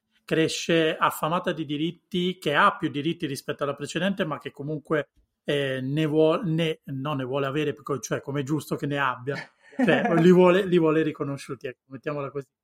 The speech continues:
Speaker 2: Esatto.
Speaker 1: Eh,
Speaker 2: Beh,
Speaker 1: un-,
Speaker 2: io
Speaker 1: vai, vai.
Speaker 2: Mhm. Eh, no, io ho cominciato il mio percorso come fumettista con una collaborazione con una casa editrice che attualmente non, non esiste più, ma che si chiamava,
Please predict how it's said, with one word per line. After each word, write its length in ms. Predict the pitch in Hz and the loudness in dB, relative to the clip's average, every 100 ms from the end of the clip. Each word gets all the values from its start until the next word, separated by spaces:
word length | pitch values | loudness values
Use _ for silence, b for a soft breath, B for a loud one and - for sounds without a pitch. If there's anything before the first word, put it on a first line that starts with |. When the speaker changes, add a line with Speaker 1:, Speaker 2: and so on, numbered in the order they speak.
| _ | _
Speaker 2:
Esatto. 520 | 185 190 202 143 131 | -8 0 2 2 -2
Speaker 1:
Eh, 180 | 131 123 _ | -6 -10 _
Speaker 2:
Beh, 260 | 165 185 | -4 0
Speaker 1:
un-, 80 | 170 | 0
Speaker 2:
io 240 | 220 240 240 _ _ | 2 0 -2 _ _
Speaker 1:
vai, 200 | 147 135 | -6 -4
vai. 120 | 131 | -6
Speaker 2:
Mhm. 300 | 160 160 214 - _ _ _ _ _ _ - | -12 -12 -12 -12 _ _ _ _ _ _ 2
Eh, 320 | 214 208 208 | 6 6 6
no, 80 | 220 | 4
io 220 | 233 330 | 2 2
ho 60 | 339 | 0
cominciato 680 | - 208 196 190 175 170 | 0 0 0 2 4 4
il 100 | 165 | 0
mio 240 | 160 170 190 | -2 -4 -2
percorso 600 | 196 190 190 196 196 185 | -4 -4 -2 -2 -2 -2
come 260 | 185 175 | -2 -4
fumettista 1120 | 165 - 175 170 190 190 190 - 208 208 208 | -6 -6 -6 -6 -6 -6 -4 6 8 10 6
con 240 | - 165 165 | 0 -2 0
una 260 | 165 165 | 0 -2
collaborazione 1120 | 156 156 156 160 151 143 - 170 165 185 185 190 | 0 0 2 4 2 0 -4 -2 -2 -2 -2 -2
con 160 | 180 | -4
una 240 | 151 147 143 | -4 -4 -2
casa 220 | 156 160 | -2 -4
editrice 480 | 156 156 165 156 143 | -8 -6 -4 -4 -4
che 60 | |
attualmente 600 | 139 135 147 160 165 151 | -6 -4 -4 -4 -4 -4
non, 280 | 143 139 139 | -6 -6 -8
non 120 | 139 | -6
esiste 380 | 151 156 151 202 | -6 -8 0 0
più, 180 | 190 170 | 2 0
ma 160 | 165 | 0
che 120 | - 139 | -6 -8
si 160 | - | -10
chiamava, 920 | 135 156 147 139 147 165 147 135 127 | -2 0 0 0 2 2 4 2 0